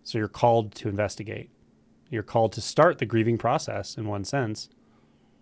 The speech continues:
grieving the loss of a bunch of expectations that aren't coming to fruition, grieving the loss of the life you thought you were sure you were gonna live and that you could force it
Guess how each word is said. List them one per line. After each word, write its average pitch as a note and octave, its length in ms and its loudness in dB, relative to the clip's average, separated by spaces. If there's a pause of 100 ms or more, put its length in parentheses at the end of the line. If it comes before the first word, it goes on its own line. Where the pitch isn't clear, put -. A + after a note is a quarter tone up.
(400)
grieving A#2 300 6
the G#2 100 2
loss A2+ 320 4
of G#2+ 80 -2
a G2+ 60 2
bunch G#2 240 0
of A2 60 -4
expectations A2 760 -2
that G2+ 100 -6
aren't G#2 240 -6 (260)
coming G#2+ 440 -2 (160)
to A2 100 -2
fruition, G#2+ 540 -4 (1500)
grieving A#2+ 260 4
the A2+ 80 4
loss A2 320 4
of A2 80 -2
the G#2 80 2
life A2+ 280 2
you G#2+ 100 -2
thought C#3+ 400 4 (880)
you A2 80 0
were G2+ 80 0
sure A2+ 480 4
you A2 140 -2
were G#2+ 80 2
gonna G#2+ 180 2
live G#2+ 320 0 (120)
and A2 120 0
that A2+ 80 -2
you A#2+ 100 -6
could G#2 220 -4
force A#2 340 0
it A2 160 -4